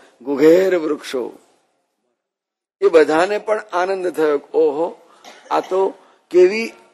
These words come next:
અલૌકિક ભક્તિ છે અહીંયા આગળ, ભગવાનના પ્રત્યેનો અનુરાગ, પ્રેમ. એટલે, અને સ્વાભાવિક છે, વાતાવરણની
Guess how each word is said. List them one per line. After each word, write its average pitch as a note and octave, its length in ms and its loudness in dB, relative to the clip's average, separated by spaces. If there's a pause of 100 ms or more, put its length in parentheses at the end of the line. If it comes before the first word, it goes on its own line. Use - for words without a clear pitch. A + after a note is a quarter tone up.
(120)
અલૌકિક G3 540 0
ભક્તિ D#3+ 480 -4
છે D#3+ 200 -4
અહીંયા D3+ 340 -4
આગળ, D3 280 0
ભગવાનના C#3+ 480 -4
પ્રત્યેનો C#3+ 400 -6
અનુરાગ, C#3 600 -2
પ્રેમ. B2+ 520 -4 (920)
એટલે, D3 520 -2 (840)
અને D#3 140 -4
સ્વાભાવિક D3+ 500 2
છે, - 200 -10
વાતાવરણની D3 1040 0